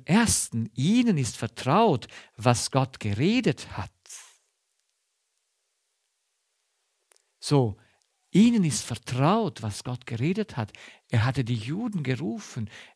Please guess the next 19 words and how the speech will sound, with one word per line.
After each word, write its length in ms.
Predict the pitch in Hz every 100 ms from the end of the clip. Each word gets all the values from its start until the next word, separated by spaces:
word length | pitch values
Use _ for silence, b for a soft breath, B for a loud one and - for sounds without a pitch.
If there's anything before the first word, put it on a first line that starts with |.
| _ -
die 180 | 135
Nachfolger 760 | 120 143 208 226 - 165 151 139
Abrahams, 520 | 131 175 143 123 107
die 100 | -
des 220 | 113 104
Glaubens 600 | - 143 202 226 151 113 -
sind, 220 | 113 98 B B B
hat 160 | - 147
er 100 | 127
gerufen, 800 | 131 104 151 254 220 - 123 104 b -
Haushalter 720 | 156 247 247 - 147 131 127
zu 120 | -
sein, 320 | 123 - 120 104 B B
seiner 480 | - 147 143 117 104
Worte, 600 | 143 226 220 - - 107 B B _
welches 380 | 151 143 131 107
nichts 280 | 117 - -
anderes 560 | 160 240 220 107 101
ist 260 | 113 101 -